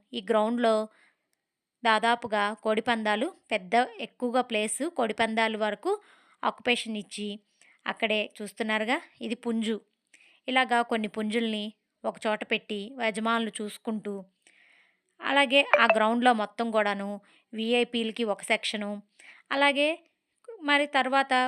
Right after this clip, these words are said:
కొద్దిగా అమౌంట్ పే చేసుకోగలిగే వాళ్ళకి మరికొంత సెక్షను, ఇట్లాగా మూడు సెక్షన్లుగా డివైడ్ చేశారండి ఆ కోడి పందాల ప్లేస్ని. ఈ ఆట చూశారుగా, చిన్నప్పుడు మనము చాలామంది స్కూళ్ళ దగ్గర కాయ రాజా కాయ అని,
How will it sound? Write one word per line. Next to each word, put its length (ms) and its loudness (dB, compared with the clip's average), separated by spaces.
కొద్దిగా 500 0
అమౌంట్ 360 0
పే 200 2
చేసుకోగలిగే 1000 0
వాళ్ళకి 320 -2
మరికొంత 460 -6
సెక్షను, 400 -8
ఇట్లాగా 440 2
మూడు 220 -2
సెక్షన్లుగా 500 -2
డివైడ్ 420 0
చేశారండి 600 -2
ఆ 140 -2
కోడి 300 -4
పందాల 380 -4
ప్లేస్ని. 460 -8
ఈ 120 -4
ఆట 320 0
చూశారుగా, 540 -2
చిన్నప్పుడు 380 -2
మనము 380 -4
చాలామంది 680 0
స్కూళ్ళ 300 -2
దగ్గర 300 0
కాయ 240 2
రాజా 280 0
కాయ 320 0
అని, 220 -6